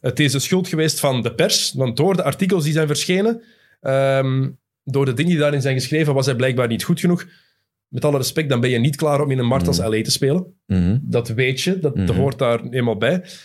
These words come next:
Speaker 1: En zelfs LeBron en A D mochten het, eh, horen, want die hadden gezegd, "Let Russ be Russ." En, eh, "Yeah, they said that, but that wasn't true." Het ding is,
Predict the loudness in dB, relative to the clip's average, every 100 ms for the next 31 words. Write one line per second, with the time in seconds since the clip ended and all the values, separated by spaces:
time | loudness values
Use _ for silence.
0 | _ _ -2 0 2 2 2 0 -2 0
1 | 2 2 2 2 0 2 2 0 -4 -14
2 | _ _ _ 0 0 2 0 0 2 2
3 | 2 0 0 0 0 2 2 0 0 -4
4 | -2 0 0 0 0 -2 0 2 0 -2
5 | 0 2 2 0 2 2 2 2 0 -2
6 | 2 0 0 -12 _ _ _ _ _ _
7 | -4 0 0 2 0 0 0 -2 -2 -6
8 | _ _ _ _ -8 -2 0 2 0 -2